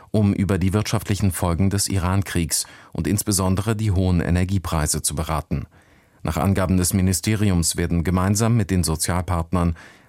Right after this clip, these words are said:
Maßnahmen für eine möglichst zielgenaue Entlastung der Bürger erörtert. Der S-P-D-Chef hatte zuletzt eine Mobilitätsprämie für die Bürger angeregt, die durch eine Übergewinnsteuer für Energiekonzerne finanziert werden soll.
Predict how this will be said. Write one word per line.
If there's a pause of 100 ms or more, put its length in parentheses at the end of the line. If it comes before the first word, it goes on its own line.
Maßnahmen
für
eine
möglichst
zielgenaue
Entlastung
der
Bürger
erörtert. (1000)
Der
S-P-D-Chef
hatte
zuletzt
eine
Mobilitätsprämie (260)
für
die
Bürger
angeregt, (380)
die
durch
eine
Übergewinnsteuer
für
Energiekonzerne
finanziert
werden
soll.